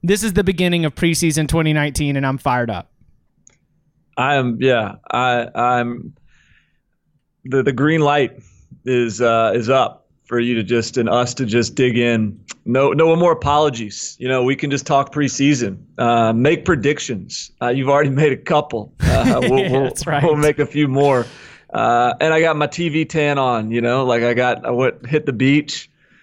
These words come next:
Speaker 2: um, got my bronze up, and, uh, now I'm ready to, to, to be a talking head.
Speaker 1: Doesn't one of, one of my favorite, um, annual traditions of the football kickoffs and the media day circuit,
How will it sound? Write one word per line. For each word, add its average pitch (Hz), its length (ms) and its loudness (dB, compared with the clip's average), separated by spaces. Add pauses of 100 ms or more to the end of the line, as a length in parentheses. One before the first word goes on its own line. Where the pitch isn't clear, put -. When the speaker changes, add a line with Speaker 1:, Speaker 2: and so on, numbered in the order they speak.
(140)
Speaker 2:
um, 113 680 -2
got 127 220 0
my 123 100 0
bronze 120 800 -2 (680)
up, 139 320 0 (240)
and, 123 320 0
uh, 117 380 2
now 123 260 0
I'm 123 100 -2
ready 127 240 0
to, 117 200 2
to, 120 340 -4
to 117 160 -8
be 123 120 0
a 123 40 2
talking 120 380 0
head. 110 400 -2
Speaker 1:
Doesn't 202 340 0
one 208 220 0
of, 202 120 -2
one 190 160 0
of 247 80 0
my 190 200 -2
favorite, 180 840 -2
um, 143 580 0
annual 185 420 0
traditions 160 760 0
of 143 580 0 (420)
the 143 720 0 (400)
football 190 380 2
kickoffs 156 460 0
and 151 100 0
the 147 60 0
media 151 360 2
day 147 220 0
circuit, 143 640 -2